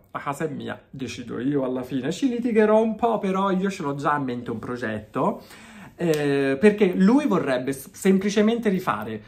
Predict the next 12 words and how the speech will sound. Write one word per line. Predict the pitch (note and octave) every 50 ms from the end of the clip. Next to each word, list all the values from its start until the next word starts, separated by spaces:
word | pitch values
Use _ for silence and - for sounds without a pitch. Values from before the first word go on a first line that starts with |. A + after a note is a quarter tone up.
| - _
come | - D#3 D3 D#3
vi | C#3+ D3+
ho | D3
già | C#3+ C#3 C3+
detto, | B2 B2 A2+ A#2 A#2 D3 B2 -
i | - D#3+
pavimenti, | D#3 - C3 A2+ C3 C3+ F3 A3 A#3+ G#3+ G3 G3 F#3+ G3 G#3 G3+
alcuni, | D#3 B2+ C#3 - - G#3 A3 A3 G3+ G3 G3+ G3+ G3
nemmeno | F#3+ D3+ B2+ C3 C3 B2 B2+ C3+
tutti, | D3 A3+ A3 G3 F#3+ - - G#3 G3 G3+ - - - G#3 -
gli | D3 C3+ B2+ B2
infissi, | C3 E3+ F#3+ - - D4 C4+ A3 F#3+ G3 - - - A3+ A3 A3 G#3+